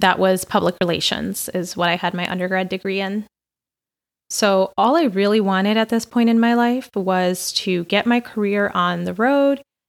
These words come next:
and get a place I could call my own in the city of Chicago. But of course, I also had nagging voices coming at me as well. And some of these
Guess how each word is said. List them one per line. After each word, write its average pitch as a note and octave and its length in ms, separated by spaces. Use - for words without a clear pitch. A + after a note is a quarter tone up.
and F#3 500
get G#3 140
a G#3 60
place G3 340
I F#3 40
could F3+ 200
call F#3 220
my F3 160
own E3+ 340
in F3 160
the E3+ 80
city E3+ 280
of E3 100
Chicago. F3+ 600
But A3 100
of A3 140
course, C#4+ 460
I A3 100
also G#3 320
had G3 480
nagging F#3+ 560
voices F3+ 720
coming F3+ 400
at F3 140
me F3 140
as E3+ 220
well. G#3+ 420
And F#3+ 340
some G#3+ 240
of A3+ 140
these A3+ 420